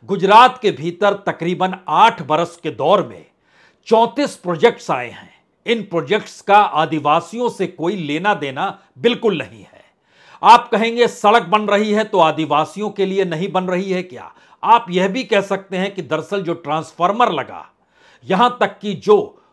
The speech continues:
मोबाइल फोन के टावर्स भी लगे हैं,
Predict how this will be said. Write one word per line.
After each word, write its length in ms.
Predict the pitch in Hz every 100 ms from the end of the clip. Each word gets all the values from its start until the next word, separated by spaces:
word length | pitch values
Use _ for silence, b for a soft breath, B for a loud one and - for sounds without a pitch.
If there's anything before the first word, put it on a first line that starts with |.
| 135
मोबाइल 560 | 165 175 165 226 262
फोन 340 | - 156 190 202
के 160 | 214 208
टावर्स 600 | - 175 196 185 - 190
भी 100 | 208
लगे 280 | 160 147
हैं, 240 | 123 107